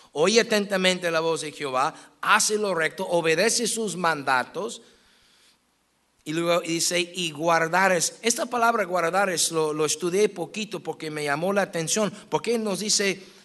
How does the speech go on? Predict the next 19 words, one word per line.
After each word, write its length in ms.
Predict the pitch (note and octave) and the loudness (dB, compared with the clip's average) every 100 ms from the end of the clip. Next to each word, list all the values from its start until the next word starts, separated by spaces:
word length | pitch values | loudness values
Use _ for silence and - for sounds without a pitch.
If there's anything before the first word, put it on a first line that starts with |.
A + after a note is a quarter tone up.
| _ | _
eh, 200 | D3+ E3 | -6 -4
"Si 160 | D#3+ D#3+ | -2 -2
dieres 260 | F3 G#3 F3 | -2 0 2
oído 340 | E3+ A3+ A#3 | 2 2 4
a 60 | F#3+ | 2
sus 200 | F#3 D3+ | 0 0
mandamientos", 840 | D#3 D3 C#3 C#3 C#3 C#3+ G#3 G3+ | 2 2 -2 -4 -4 -6 -8 -8
o 120 | - C#3+ | -8 -6
obedece 560 | C#3+ C#3+ C3+ C#3 F#3+ | -4 -4 -2 -2 -2
sus 120 | E3+ | -4
mandamientos, 580 | D3 C#3 B2+ C3+ C3+ F3 - - - | -4 -6 -6 -10 -10 -12 -12 -20 -6
y 80 | D3+ | -2
luego 200 | F3+ F3+ | -2 0
dice: 240 | F3+ F#3 | 0 -2
"Y 160 | F#3 E3 | -2 -4
guardares 560 | D3+ E3 F#3 B3+ F#3+ - | 2 2 2 0 0 -2
todos 240 | D#3 C#3+ | -4 -4
sus 200 | D3 B2+ | -6 -8
estatutos". 720 | B2+ - A#2+ - A#2+ - F#2+ | -8 -8 -8 -10 -16 -14 -18